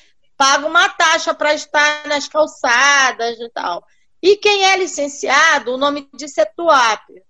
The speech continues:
taxa de uso de calçada pública. Aí o que que ele fez?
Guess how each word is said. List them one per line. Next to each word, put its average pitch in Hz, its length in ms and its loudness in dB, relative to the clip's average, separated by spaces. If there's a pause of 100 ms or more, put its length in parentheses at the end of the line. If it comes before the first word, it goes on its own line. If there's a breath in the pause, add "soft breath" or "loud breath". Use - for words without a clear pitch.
(340)
taxa 311 600 2
de 269 460 -4
uso 302 760 -2
de 269 540 -4 (720)
calçada 277 460 2
pública. 214 600 -10 (680)
Aí 311 340 2
o 392 60 -4
que 370 160 -2
que 349 100 -6
ele 339 180 -2
fez? 220 720 0